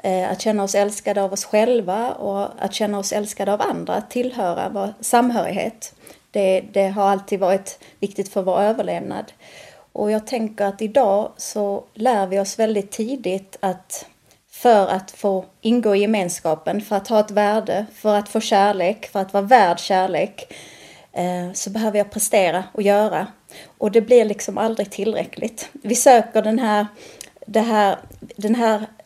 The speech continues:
jakten på kärlek och bekräftelse och att vara en del av något söker vi utanför oss. För det är det vi lär oss idag. I form av,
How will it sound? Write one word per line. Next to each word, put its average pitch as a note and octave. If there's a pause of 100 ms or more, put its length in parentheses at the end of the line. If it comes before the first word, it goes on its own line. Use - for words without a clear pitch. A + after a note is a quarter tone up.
jakten A#3+
på A3
kärlek A3
och G3
bekräftelse G#3
och G3
att G3
vara F#3+
en G#3+
del G3
av F#3+
något G3
söker G3+
vi F#3+
utanför G3
oss. - (300)
För -
det G3+
är G3+
det G3
vi F#3
lär F#3
oss F3+
idag. G3+ (380)
I G3+
form F3+
av, F3+